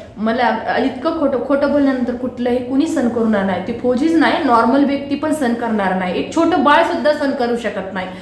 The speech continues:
खोटं बोललेलं. तर मला परत का नाही, त्याला म्हटलं, "लाज वाटते का?" म्हटलं, "मी, मी बोलले, तुमचे जावई बापू बोलले नाही, मी वरनं बोलले, खूप फौजी भाऊबंद होते, त्यात काय बोलणार?" ती म्हणत होते, "साहेब तुम्ही का बसा, तुम्ही का बसा."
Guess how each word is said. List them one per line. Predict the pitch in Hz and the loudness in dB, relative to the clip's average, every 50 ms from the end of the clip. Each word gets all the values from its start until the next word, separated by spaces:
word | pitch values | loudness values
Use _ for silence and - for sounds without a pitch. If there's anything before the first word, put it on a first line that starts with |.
| - - - | -16 -14 0
खोटं | - 269 269 269 269 240 220 | 4 4 4 6 4 4 4
बोललेलं. | 233 226 220 214 196 185 185 185 - - - - - - | 4 4 4 2 2 0 0 -2 -4 -6 -10 -12 -6 -2
तर | 277 277 | 2 4
मला | 285 277 269 277 277 269 277 285 285 285 277 - - - - - - - | 6 6 6 6 6 4 2 2 2 0 -2 -4 -6 -10 -14 -10 -2 0
परत | 269 269 302 294 294 | 2 2 2 2 2
का | 311 311 | 0 0
नाही, | 294 277 277 277 | 0 2 0 0
त्याला | 294 277 269 | 0 0 0
म्हटलं, | 254 247 262 240 247 254 277 302 311 - - - - - | 0 0 0 0 0 0 0 -2 -2 -4 -8 -12 -10 -6
"लाज | 220 240 254 277 294 302 339 | -2 0 2 2 2 2 2
वाटते | 339 339 339 339 339 349 349 | 2 2 2 0 0 -2 0
का?" | 349 339 339 | 2 2 4
म्हटलं, | 359 339 302 302 311 | 6 6 6 6 6
"मी, | 294 262 247 214 - - 196 | 6 4 4 0 -2 -4 -2
मी | 208 247 277 294 | 0 0 2 2
बोलले, | 285 294 285 269 247 226 226 240 | 2 2 2 2 2 2 0 0
तुमचे | 240 233 254 247 | 0 -2 -2 0
जावई | 247 269 254 254 247 247 | 0 0 2 2 2 2
बापू | 254 262 254 247 254 262 277 294 294 - - - - - - | 2 0 -2 -2 -2 -2 -2 -2 -2 -4 -6 -8 -10 -6 -2
बोलले | 226 262 269 269 254 | 2 4 4 4 4
नाही, | 240 233 214 226 | 4 2 2 4
मी | 247 277 | 4 4
वरनं | 277 269 277 277 269 269 254 | 4 4 4 4 4 4 4
बोलले, | 269 269 262 262 262 | 2 2 2 2 0
खूप | - - 302 294 - 302 | 0 0 -2 -2 0 0
फौजी | 294 - 285 | 0 0 0
भाऊबंद | 247 254 269 233 226 226 233 233 214 | -2 -2 0 0 0 2 2 2 2
होते, | 220 220 - 226 220 - | 2 2 0 0 0 0
त्यात | 254 247 254 - | 0 -2 0 0
काय | 269 269 | 0 2
बोलणार?" | 233 262 247 240 226 214 214 | 2 0 0 2 2 0 0
ती | - 254 | 0 0
म्हणत | 240 247 233 233 240 | 0 2 2 2 2
होते, | 233 202 226 | 2 0 0
"साहेब | 220 - 233 220 220 233 | 0 0 0 0 0 0
तुम्ही | 240 233 233 226 | 0 0 2 2
का | 226 | 0
बसा, | 220 202 196 196 185 185 - | 0 0 -2 -2 -2 -4 -2
तुम्ही | 226 240 247 233 | -2 -2 -2 0
का | 240 | -2
बसा." | 214 202 196 190 185 185 185 | -2 -2 -2 -4 -4 -4 -4